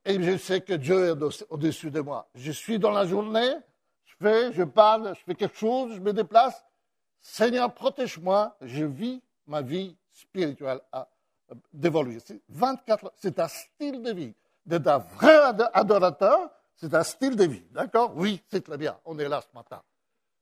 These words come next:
Pour adorer Dieu, pour chanter, pour écouter l'équipe de louanges ou pour participer, et cetera, pour écouter la, la, la, la prédication.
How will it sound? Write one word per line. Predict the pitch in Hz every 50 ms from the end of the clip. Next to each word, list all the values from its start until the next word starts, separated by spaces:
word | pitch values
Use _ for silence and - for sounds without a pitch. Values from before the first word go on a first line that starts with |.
| _ _ _ _ -
Pour | 240 262 269
adorer | 285 269 262 277 269 240 247 247 233
Dieu, | 175 196 220 220 240 233
pour | 233 233 208
chanter, | - - 208 202 175 - - 170 160 170 185
pour | - - 180 165 175
écouter | 156 - - 151 117 - 160 151 165
l'équipe | 160 156 147 113 _ - 139 143 127 131
de | 120 143 135 131 131
louanges | 131 143 147 156 170 185 170 - 185 - -
ou | 214 330 -
pour | - 220 190 139
participer, | - - 165 - _ - 185 165 - - 170 143 - - 165 170
et | 151 - -
cetera, | 175 175 - 139 135 151 180 202 196
pour | - 214 180 170
écouter | 156 131 - 170 - - 165 147 131 _ _ _ _ _ _ _ _ _
la, | - 147 151 147 147 147 -
la, | 185 151 143 135 131 - _ -
la, | 175 147 143 135 135 170 -
la | 160 165 165
prédication. | - 170 190 190 190 - 175 143 - - _ -